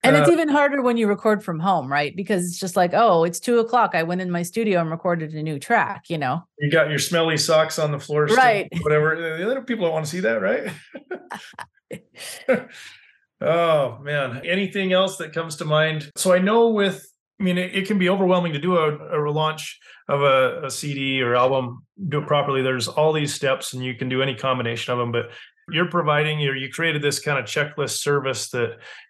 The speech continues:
Speaker 2: is, uh, called concierge service. So a release concierge, I think, is what you call it.
Speaker 1: Mm-hmm.
Speaker 2: So it, it, talk me through what all of those things would entail if somebody was hiring a, an agent or a, you know, record label or what, you know, the setup that you've got too. What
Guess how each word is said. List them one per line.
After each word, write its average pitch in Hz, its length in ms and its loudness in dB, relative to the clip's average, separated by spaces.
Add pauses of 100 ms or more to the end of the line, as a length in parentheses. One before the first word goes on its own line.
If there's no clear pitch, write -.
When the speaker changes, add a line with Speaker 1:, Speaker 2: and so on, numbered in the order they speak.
Speaker 2:
is, 123 680 -2 (140)
uh, 131 220 0 (100)
called 147 320 2
concierge 151 580 0
service. 143 340 0
So 131 120 -4
a 123 80 -2
release 139 320 -4
concierge, 151 540 -2
I 143 60 -4
think, 147 140 -8
is 139 60 -12
what 147 140 -6
you 147 40 -8
call 143 260 4
it. - 80 -4 (100)
Speaker 1:
Mm-hmm. 226 360 4
Speaker 2:
So 156 260 0
it, 156 100 2
it, 160 160 -6 (340)
talk 185 260 2
me 185 140 2
through 160 380 0
what 147 200 4
all 147 200 4
of 131 100 -6
those 131 260 -6
things 135 520 -2
would 131 200 -4
entail 135 440 2
if 120 100 0
somebody 131 300 -4
was 120 420 -6 (320)
hiring 147 460 2
a, 123 380 0
an 143 100 -8
agent 143 400 -4
or 117 340 0
a, 113 60 -4 (200)
you 147 120 -8
know, 120 260 -8
record 156 320 -2
label 143 320 -2
or 120 300 -4 (220)
what, 143 240 -4
you 170 100 -12
know, 135 140 -2
the 135 40 -4
setup 139 420 0
that 143 100 -8
you've 147 200 -4
got 120 220 -2
too. 135 180 -8
What 135 260 -2